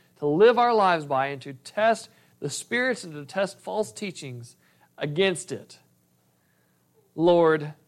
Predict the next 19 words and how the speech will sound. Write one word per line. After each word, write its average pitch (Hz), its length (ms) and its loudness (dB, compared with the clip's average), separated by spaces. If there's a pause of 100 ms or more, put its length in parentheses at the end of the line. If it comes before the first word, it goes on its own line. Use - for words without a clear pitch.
(160)
thank 180 300 -2
You 156 140 -4
so 160 240 -6
much 135 240 -6
for - 100 -18
revealing 170 840 -2 (320)
Your 156 200 -2
Word 156 400 0
to 131 180 -8
us, 123 160 -8
revealing 165 460 -2
Yourself 202 480 -2 (100)
to - 80 -16
us, 147 140 -12
revealing 180 400 -4
Your 165 100 -10
Son 202 560 -4 (380)
to 151 240 -4
us, - 560 -8